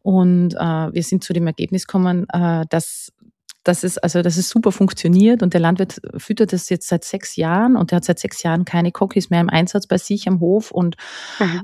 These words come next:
Speaker 1: ähm, d-, das ist ja ein, immer ein Kreislauf, also da gibt's einen Futterlieferanten, da gibt's einen Schlachtbetrieb, da gibt's einen,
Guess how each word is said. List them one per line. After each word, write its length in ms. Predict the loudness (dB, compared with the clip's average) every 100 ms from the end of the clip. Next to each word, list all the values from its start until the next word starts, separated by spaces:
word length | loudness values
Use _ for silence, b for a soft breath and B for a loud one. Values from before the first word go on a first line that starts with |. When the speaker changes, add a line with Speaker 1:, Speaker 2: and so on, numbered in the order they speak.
| 0
Speaker 1:
ähm, 440 | 2 4 4 0
d-, 240 | -6 -16 -12
das 160 | -4 -2
ist 140 | 0
ja 80 | 0
ein, 160 | 0
immer 260 | 0 4 4
ein 140 | 2
Kreislauf, 640 | 0 0 0 2 2 0 0
also 160 | -4
da 100 | -6
gibt's 240 | -8 -8 -6
einen 80 | -4
Futterlieferanten, 840 | -4 -2 -4 -2 -2 0 -2 -4
da 60 | -4
gibt's 240 | -6 -6
einen 100 | -6
Schlachtbetrieb, 720 | -2 -4 -4 -6 -6 -2 -2 -2
da 80 |
gibt's 400 | -4 -4 -10 -12
einen, 240 | -4 -2